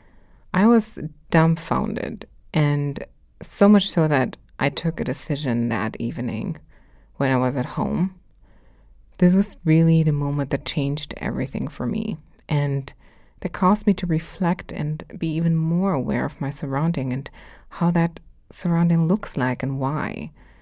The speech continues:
To not simply, you know, vegetate and function and just do my thing, but to question, because that's what we're capable of doing as human beings, right?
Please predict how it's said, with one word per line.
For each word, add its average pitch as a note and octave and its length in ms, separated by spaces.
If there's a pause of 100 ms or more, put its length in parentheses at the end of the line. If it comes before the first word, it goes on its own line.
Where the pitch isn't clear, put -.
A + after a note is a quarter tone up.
(960)
To G3+ 440
not A3 280
simply, G3+ 600 (1400)
you F#3 140
know, F#3 180
vegetate F#3 880
and D3+ 300
function F#3 720
and E3+ 260 (460)
just G3+ 480
do F3 140
my F3 220
thing, F#3+ 340
but F3 240 (320)
to - 80
question, F#3+ 800 (520)
because F#3+ 340
that's G#3 260
what G3+ 140
we're F#3+ 160
capable F#3 580
of - 140
doing E3 320
as - 140
human D3 360
beings, B2+ 460
right? D#3+ 280